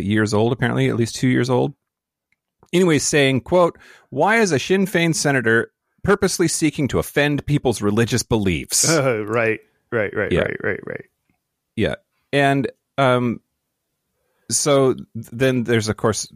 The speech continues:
Speaker 1: big backlash from the rest of Twitter saying, like, "The only reason you're saying this is because he's gay.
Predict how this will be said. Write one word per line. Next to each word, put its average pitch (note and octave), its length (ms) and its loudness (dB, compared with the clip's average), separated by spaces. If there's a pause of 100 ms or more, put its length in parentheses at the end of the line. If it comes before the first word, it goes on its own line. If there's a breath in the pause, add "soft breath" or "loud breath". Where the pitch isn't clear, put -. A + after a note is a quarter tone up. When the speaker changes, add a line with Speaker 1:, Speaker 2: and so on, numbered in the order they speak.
(440)
Speaker 1:
big A2 420 -4
backlash F#2+ 640 0
from E2+ 520 -2
the F2 140 0
rest E2+ 220 -2
of E2+ 80 -8
Twitter E2 320 -2
saying, E2 360 0
like, D#2 220 -2
"The G2+ 180 -2
only A2+ 300 2
reason F2+ 360 2
you're D2+ 140 0
saying D#2+ 380 0
this C#2+ 240 -2
is D#2 120 -4
because D2+ 460 -4
he's - 220 -4
gay. - 360 -6